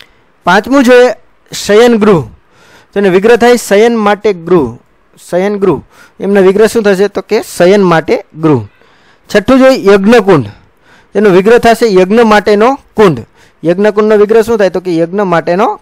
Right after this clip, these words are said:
કુંડ. સાતમું જોઈએ કમરપટ્ટો, તેનો વિગ્રહ થાય કમર માટે પટ્ટો, કમરપટ્ટો. તેનો વિગ્રહ શું થાય? તો કે કમર માટે પટ્ટો. તો આ રીતના આપણો ત્રીજો પ્રકાર કયો થાય છે? સંપ્રદાન તત્પુરુષ,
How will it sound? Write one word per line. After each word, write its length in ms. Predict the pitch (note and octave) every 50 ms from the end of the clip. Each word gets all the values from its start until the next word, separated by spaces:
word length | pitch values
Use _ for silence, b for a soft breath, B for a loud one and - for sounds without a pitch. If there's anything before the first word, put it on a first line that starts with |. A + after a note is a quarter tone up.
| _ _ _
કુંડ. 280 | - G3+ F#3+ D#3 B2 G#2+ A2 b b b b b b b b b _
સાતમું 420 | - - G3 G3+ - - C4 C#4
જોઈએ 200 | A#3 C4 C4 C4+ C4 - _ _ _ _ _ _ _ _ -
કમરપટ્ટો, 720 | G#3 G#3 A#3 C4 B3 - - A#3 G3 - _ - E3+ B2 - F#3+ - _ _ _ _ b b b b b b b _
તેનો 160 | G#3 G#3 G#3
વિગ્રહ 220 | G3+ G3+ G3 A3+ A#3
થાય 160 | G#3 - A#3
કમર 460 | A3 _ - F3+ F#3+ G#3 A#3 A#3+ A#3
માટે 460 | A3 G3 F3+ F3 E3+ - G#3 A3 C#4 F4+ - _ _ _
પટ્ટો, 380 | - F#3+ E3+ - _ - B2+ - G#1 - _ _ _ _ _ _
કમરપટ્ટો. 580 | - E3 F3 G3 G#3+ G#3 F#3+ G#3 G#3 - G#3+ G3
તેનો 160 | G3 G3 F#3+
વિગ્રહ 240 | F#3 G3 G#3+ A3 G#3+
શું 160 | G3+ G#3+ G#3
થાય? 120 | F#3 F3
તો 120 | - C#4+ C#4+
કે 100 | - E3
કમર 340 | - - E3+ F#3 G#3 G#3
માટે 420 | G3 E3+ D#3+ D3+ C#3+ - G3 A#3 C4+ b b b b b b _
પટ્ટો. 380 | G3 F#3+ E3 - - A#2+ A2+ b b b b b
તો 60 | - G#3+
આ 200 | - G#3 A3 B3
રીતના 320 | B3 B3 - A#3 A#3+ A#3
આપણો 200 | A#3+ G#3+ A#3 A#3
ત્રીજો 320 | - - - G#3 G#3+ A#3+
પ્રકાર 300 | G3+ G3+ A#3 A3 A3+ A3+
કયો 180 | G#3 A3+ A3+ A#3
થાય 180 | G3 G#3+ A3 G3+
છે? 220 | G3 A3 G#3+ F#3+
સંપ્રદાન 540 | - - - F#3 F#3+ - G#3 G#3+ G3+ A3 G#3+
તત્પુરુષ, 460 | F#3+ - - - _ B3 G#3+ A3+ A3